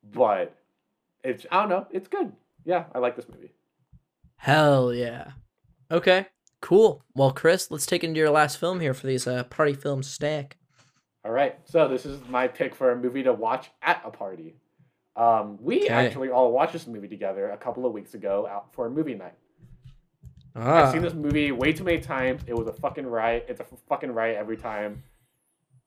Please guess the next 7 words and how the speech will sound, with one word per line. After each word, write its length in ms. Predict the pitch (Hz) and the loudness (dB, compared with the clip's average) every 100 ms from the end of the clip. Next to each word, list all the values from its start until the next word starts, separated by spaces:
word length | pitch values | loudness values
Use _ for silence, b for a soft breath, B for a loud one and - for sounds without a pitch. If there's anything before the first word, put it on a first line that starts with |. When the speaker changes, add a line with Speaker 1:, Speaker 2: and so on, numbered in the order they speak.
| _ | _
Speaker 1:
You 140 | 120 123 | -10 -2
might 260 | 139 160 | 0 0
say 460 | 160 143 131 127 123 _ _ _ | 2 2 4 4 0 _ _ _
I 80 | 117 | -2
have 260 | 127 120 113 | 0 -2 -2
no 220 | 120 131 | 0 0
regrets. 840 | 123 110 113 123 - - - | 0 -4 -4 -6 -6 -16 -20